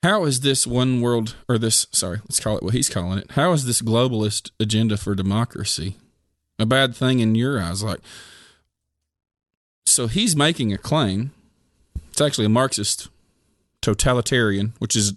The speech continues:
t-, t-, total rule. He's making this claim, but is it just a claim?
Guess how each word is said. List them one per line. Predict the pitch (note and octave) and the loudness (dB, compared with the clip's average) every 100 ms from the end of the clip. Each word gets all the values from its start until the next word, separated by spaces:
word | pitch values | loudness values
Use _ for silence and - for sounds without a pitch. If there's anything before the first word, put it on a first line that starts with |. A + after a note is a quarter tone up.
| - | -4
t-, | - | -4
t-, | G2+ - - | -6 -6 -6
total | A#2 - E3 D#3 | 0 2 4 2
rule. | C3+ F2+ - _ _ _ _ _ _ _ _ _ _ - | 0 -2 -8 _ _ _ _ _ _ _ _ _ _ -2
He's | C3 D#3 | 0 2
making | D3 - G#2+ | 0 0 -2
this | G2+ - | -2 -2
claim, | - D#3 B2 A#2+ D3+ - _ _ _ _ _ _ _ _ _ _ _ _ _ _ _ _ _ _ _ | 0 2 2 0 -2 -8 _ _ _ _ _ _ _ _ _ _ _ _ _ _ _ _ _ _ _
but | B2+ A#2+ | 0 2
is | A#2 | 2
it | A#2+ | 2
just | C#3 D3 | 0 0
a | |
claim? | G#2 A2 A#2 E3+ F3+ | 0 0 -2 -2 -6